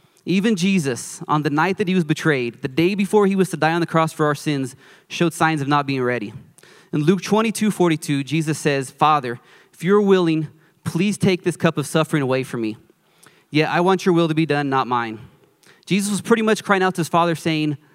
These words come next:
"I'm not ready." Each of these stories starts out with someone not being ready, yet all of them show us how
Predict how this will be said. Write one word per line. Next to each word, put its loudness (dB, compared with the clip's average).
"I'm 0
not 2
ready." -4
Each 0
of 0
these 2
stories 4
starts 0
out 4
with 0
someone 0
not 2
being 0
ready, 0
yet -2
all 2
of 4
them 0
show 2
us 0
how 0